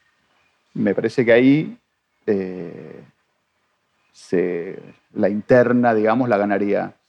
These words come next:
eh, el costado racional, suponiendo que Alberto lo es. Em,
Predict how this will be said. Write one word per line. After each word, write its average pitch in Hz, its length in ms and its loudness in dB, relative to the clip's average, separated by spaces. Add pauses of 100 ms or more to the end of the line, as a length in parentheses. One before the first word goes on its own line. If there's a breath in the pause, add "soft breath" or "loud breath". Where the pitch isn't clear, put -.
(720)
eh, 85 600 -4
el 107 100 -6
costado 113 340 2
racional, 101 600 -2
suponiendo 104 400 -4
que 101 60 -4
Alberto 104 300 -4
lo 98 120 -6
es. - 360 -18 (1200)
Em, 92 800 -6